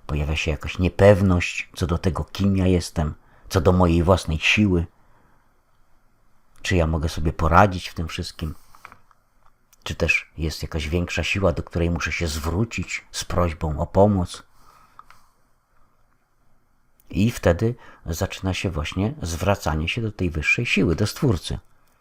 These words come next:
W takich sytuacjach. A w takich sytuacjach my oczekujemy nagrody albo, albo wręcz nawet wybawienia z jakiejś tam sytuacji groźnej dla nas, której nie rozumiemy. I wtedy my się zaczynamy do Niego zwracać. Następuje kontakt.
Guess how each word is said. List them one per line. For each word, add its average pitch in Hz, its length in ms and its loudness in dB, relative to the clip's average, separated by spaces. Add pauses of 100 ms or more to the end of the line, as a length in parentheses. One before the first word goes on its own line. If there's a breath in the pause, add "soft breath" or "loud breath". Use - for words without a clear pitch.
(120)
W - 120 -14
takich - 320 -4
sytuacjach. 135 680 4 (580 loud breath)
A - 120 -2
w - 80 -6
takich - 300 -4
sytuacjach 107 520 4
my 95 200 4
oczekujemy 92 560 2
nagrody 131 580 6 (320)
albo, 85 420 0 (480 soft breath)
albo 92 300 2
wręcz 92 380 2
nawet 92 300 2
wybawienia 101 680 6
z 104 60 0
jakiejś 107 300 -4
tam 107 360 0
sytuacji 101 640 -4
groźnej 87 480 4
dla 65 160 -6
nas, - 280 -14 (220)
której 78 300 -8
nie 78 120 -4
rozumiemy. 73 480 -6 (960 soft breath)
I 101 100 -2
wtedy 95 420 0 (260 loud breath)
my 85 80 -4
się 110 140 0
zaczynamy 87 520 -2
do 90 80 -2
Niego 82 260 -2
zwracać. 113 540 2
Następuje 101 580 2
kontakt. - 800 4